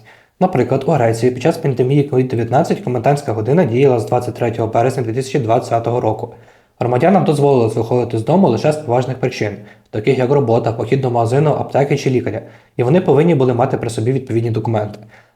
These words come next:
За порушення передбачався штраф у розмірі сто п'ятдесят євро.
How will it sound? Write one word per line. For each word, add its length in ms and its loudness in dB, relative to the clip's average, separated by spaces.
За 140 0
порушення 380 2
передбачався 540 0
штраф 360 2
у 100 -2
розмірі 320 2
сто 200 0
п'ятдесят 460 -4
євро. 380 -2